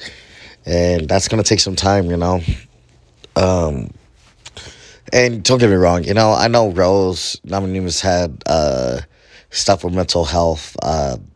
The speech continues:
losses stick with you, you know?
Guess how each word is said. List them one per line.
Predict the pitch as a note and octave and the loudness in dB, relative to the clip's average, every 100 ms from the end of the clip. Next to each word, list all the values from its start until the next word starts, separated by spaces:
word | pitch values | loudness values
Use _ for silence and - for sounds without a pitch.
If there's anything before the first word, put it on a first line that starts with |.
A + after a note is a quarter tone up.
| _ _ _ _ _ _ _ - _ G2+ | _ _ _ _ _ _ _ -20 _ 2
losses | G#2+ C3 G2+ - | 2 2 -4 -6
stick | - E2+ | -4 -4
with | D#2+ D2 | -4 -4
you, | D2 C#2+ - - - - - - _ | -6 -8 -14 -20 -20 -20 -20 -20 _
you | A2 F#2+ | 0 2
know? | E2+ E2 E2+ F2+ - | 2 2 2 0 -2